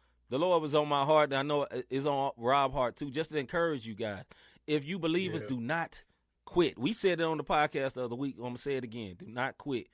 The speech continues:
Speaker 1: The Bible, there's a scripture that says, "Do not grow weary of well doing." Don't
Speaker 2: Yeah,
Speaker 1: grow
Speaker 2: man.
Speaker 1: weary of it. You know what I'm
Speaker 2: Yeah.
Speaker 1: saying? Because a lot of times people will tell you,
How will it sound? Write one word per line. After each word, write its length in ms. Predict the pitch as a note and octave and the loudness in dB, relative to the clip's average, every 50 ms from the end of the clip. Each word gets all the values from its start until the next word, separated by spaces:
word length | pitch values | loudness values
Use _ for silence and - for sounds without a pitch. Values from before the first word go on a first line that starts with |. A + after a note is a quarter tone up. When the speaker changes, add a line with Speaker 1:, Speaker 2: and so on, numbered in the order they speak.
| _ _ _ _ _ _ _ - | _ _ _ _ _ _ _ -10
Speaker 1:
The 60 | A#2+ | -4
Bible, 420 | A2+ C3+ D#3 F3 F3+ F3 E3+ E3 - - - | 2 4 6 6 6 4 2 0 -2 -4 -4
there's 220 | C#3 C#3 C#3+ A#2 | -2 -2 -2 -2
a 60 | B2 | -6
scripture 320 | - - - F#3+ D#3 D3 D3+ | -10 -6 -4 -6 -4 -2 -6
that 80 | C#3 - | -6 -4
says, 240 | - D3+ C3+ B2 G#2 | -2 -2 -2 -2 -2
"Do 100 | B2 A#2+ | -4 -6
not 260 | A#2 C3+ C#3+ D3+ C#3+ | -2 0 -2 -2 -2
grow 200 | A#2+ B2+ D3 C#3+ | -2 -2 -2 0
weary 540 | C#3 B2 A2+ B2 C#3+ D3+ D#3+ D#3 C#3+ C#3 B2+ | 0 -2 -2 0 0 2 2 2 0 0 -2
of 140 | A2+ G#2+ F#2+ | -2 -2 -2
well 380 | F#2+ G#2 A#2+ B2 B2+ C3 B2+ B2 | -4 -4 -2 -2 0 -2 -2 -4
doing." 340 | A2 G#2 A#2 G#2+ F#2+ D2 - _ _ _ _ _ _ _ _ _ _ _ _ - _ _ _ _ - | -4 -6 -6 -8 -8 -12 -18 _ _ _ _ _ _ _ _ _ _ _ _ -20 _ _ _ _ -2
Don't 180 | - C3+ D#3 A2 | 2 2 4 4
Speaker 2:
Yeah, 80 | - | 4
Speaker 1:
grow 100 | E3+ E3 | 2 2
Speaker 2:
man. 80 | D3+ D3+ | 2 2
Speaker 1:
weary 300 | D#3+ D#3+ D3 B2+ A#2 G#2+ | 2 2 2 2 0 -2
of 140 | F#2+ E2+ - | -4 -8 -12
it. 60 | - _ _ _ _ _ _ _ - | -20 _ _ _ _ _ _ _ -6
You 120 | G#2+ C3 | -2 2
know 80 | C#3+ C#3+ | 4 4
what 40 | C#3+ | 4
I'm 60 | C#3+ B2+ | 2 2
Speaker 2:
Yeah. 60 | - | 0
Speaker 1:
saying? 180 | D3+ D3+ C#3+ B2+ | -2 -2 0 -2
Because 440 | C3 - - D3 C#3+ C3 B2 - - _ _ _ _ _ _ _ _ _ _ _ _ _ _ _ - - - | -4 0 2 2 2 2 0 -4 -16 _ _ _ _ _ _ _ _ _ _ _ _ _ _ _ -18 -8 -2
a 40 | C#3 | 4
lot 160 | C#3+ E3+ F#3+ | 6 6 6
of 80 | G3 - | 6 4
times 360 | G#3+ F#3 E3+ D#3+ D#3 D3 - | 2 2 4 4 2 0 -2
people 260 | - G3+ F3+ D3+ D#3+ | -6 -8 -4 0 0
will 80 | C#3 B2+ | 0 0
tell 300 | - - F3+ E3+ E3 D#3 | 0 -2 -2 2 2 2
you, 280 | C#3+ C3+ C3+ C3 C3 | 0 0 -4 -4 -6